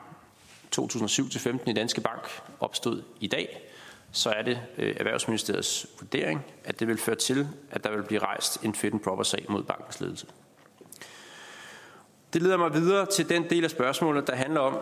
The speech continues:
hvilke initiativer om egnethed og hæderlighedsregler, jeg mener, der er anledning til at iværksætte. Med den brede politiske aftale fra nittende september i år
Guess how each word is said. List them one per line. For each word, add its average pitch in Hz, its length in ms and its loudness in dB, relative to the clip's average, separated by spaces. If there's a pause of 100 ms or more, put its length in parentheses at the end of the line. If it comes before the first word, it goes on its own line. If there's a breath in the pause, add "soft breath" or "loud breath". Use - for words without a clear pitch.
(140)
hvilke 151 300 4
initiativer 156 580 4
om 131 260 2
egnethed 135 400 4
og 117 80 4
hæderlighedsregler, 127 640 2 (140)
jeg 127 120 2
mener, 135 420 2
der 120 60 0
er 117 120 -2
anledning 120 400 2
til 107 320 2 (100)
at - 140 -2
iværksætte. 139 540 -2 (1700 loud breath)
Med 127 300 2
den 135 220 0
brede 147 280 2
politiske 151 420 2
aftale 135 400 2
fra 113 380 2
nittende 127 280 2
september - 460 2
i 110 60 2
år - 340 2